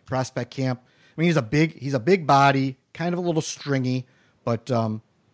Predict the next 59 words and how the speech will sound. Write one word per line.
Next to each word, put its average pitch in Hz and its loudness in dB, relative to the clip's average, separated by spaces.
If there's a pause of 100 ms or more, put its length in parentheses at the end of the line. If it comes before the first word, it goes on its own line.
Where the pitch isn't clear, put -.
(640)
kind 185 -2
of, 202 -6
like, 185 4
along 143 4
the 139 0
lines 131 0
of 131 -2
what, 120 -4
what 123 0
I, 120 0
how 135 -2
I 131 0
described 120 -6
Chad 117 -2
Chris, 131 -6
only 120 -4
as 110 -4
a 95 -10
forward. 139 -4 (380)
I 120 -2
mean, 135 2
he 165 0
put - -8
the - -6
puck 160 0
in 143 2
the 117 -2
net. 135 4
I 131 4
don't 170 2
know 135 0
why 139 2 (340)
in 120 -8
college 135 -2
he 123 -6
had, 127 0
he 113 -12
doesn't 131 -6
have 123 -6
any 113 -6
goals, 123 -4 (160)
or 107 -8
he 107 -8
doesn't 117 -8
have 110 -6
a 95 -12
lot 110 -6
of 117 -6
goals. 131 -4 (380)
Uh, 110 -4
I 107 -4
know 127 -2
the 117 -2
one 117 -2
year 110 -4
he 98 -8
had, 104 -8
like, 95 -10
one, 98 -14